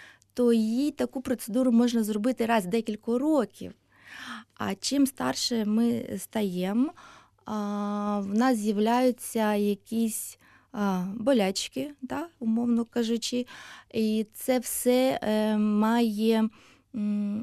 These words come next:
як це сказати, відбиток в порожнині рота. Все, що відбувається у нас всередині, е,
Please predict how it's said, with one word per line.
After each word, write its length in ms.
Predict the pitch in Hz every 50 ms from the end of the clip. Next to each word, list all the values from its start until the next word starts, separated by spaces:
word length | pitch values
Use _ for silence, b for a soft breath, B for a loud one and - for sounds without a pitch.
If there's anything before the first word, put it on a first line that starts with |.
| - 202
як 220 | 202 196 196 -
це 140 | - 214 196
сказати, 720 | - - - 214 202 214 226 240 247 240 - - 240 214 -
відбиток 760 | 196 226 247 214 196 202 196 240 285 311 - - 254 214 -
в 80 | - -
порожнині 680 | - 214 220 220 208 202 214 233 233 226 226 214 208 - -
рота. 460 | 202 208 196 185 - - - 92 - b b b b b b b
Все, 240 | - - - 247 247
що 300 | - - - 226 208 196
відбувається 640 | 196 214 185 190 214 208 220 208 196 - - 208 196
у 20 |
нас 220 | 196 202 196 190
всередині, 720 | - - - - 208 202 208 202 185 233 247 262 294 349 381 B B B B B B B -
е, 100 | - 196